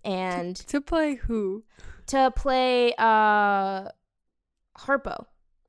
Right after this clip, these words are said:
Speaker 2: Okay.
Speaker 1: And he didn't end up getting Harpo. And so he was like, "I ha-, I can't keep waiting.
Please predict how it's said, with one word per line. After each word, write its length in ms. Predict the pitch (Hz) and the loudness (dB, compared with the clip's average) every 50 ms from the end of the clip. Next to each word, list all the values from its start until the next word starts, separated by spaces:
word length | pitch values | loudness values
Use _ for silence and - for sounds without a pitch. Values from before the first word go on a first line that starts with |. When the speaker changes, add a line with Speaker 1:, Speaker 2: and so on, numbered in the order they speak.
| _ _ _ - - | _ _ _ -16 -6
Speaker 2:
Okay. 400 | - 208 208 - - - - 208 - _ _ _ _ _ _ _ - - - | -4 -4 -4 -4 -8 -10 -12 -14 -16 _ _ _ _ _ _ _ -20 -8 -4
Speaker 1:
And 360 | 330 320 311 302 196 190 202 | -2 0 0 0 -2 -2 -6
he 200 | - - 254 240 | -8 -10 -10 -10
didn't 500 | 185 - 220 214 208 208 208 202 196 - - _ _ _ _ _ _ _ _ _ | -4 -4 -2 0 0 0 0 0 -2 -6 -10 _ _ _ _ _ _ _ _ _
end 240 | 226 226 226 208 | 2 4 4 4
up 240 | 208 196 190 - - | 2 0 0 -2 -6
getting 260 | - 208 196 190 190 | -6 -4 -4 -2 -4
Harpo. 520 | 196 196 196 185 190 _ - 104 73 57 - - - _ _ _ _ _ _ _ - | -2 -2 -2 -2 -4 _ -10 -8 -8 -10 -12 -14 -18 _ _ _ _ _ _ _ -4
And 300 | 214 202 196 190 190 190 | -2 0 0 0 -2 -2
so 160 | - 214 185 | -2 -2 -4
he 240 | 196 - 233 220 208 | -4 -4 -6 -4 -2
was 200 | 196 190 185 190 | -2 -4 -4 -4
like, 400 | 175 165 131 135 95 - - - _ _ _ _ _ _ _ _ _ _ _ | -4 -4 -4 -4 -6 -10 -16 -20 _ _ _ _ _ _ _ _ _ _ _
"I 160 | 196 196 196 | 0 0 0
ha-, 140 | 220 208 - - _ _ _ _ _ _ _ | -4 -6 -12 -14 _ _ _ _ _ _ _
I 80 | 226 220 | -2 -2
can't 360 | 214 - 240 240 196 - - | -2 -2 -2 -2 -2 -2 -6
keep 280 | - - 202 - - | -12 -14 -14 -14 -10
waiting. 480 | - 196 196 190 170 123 107 120 - 226 | -6 -4 -4 -4 -4 -6 -10 -10 -14 -14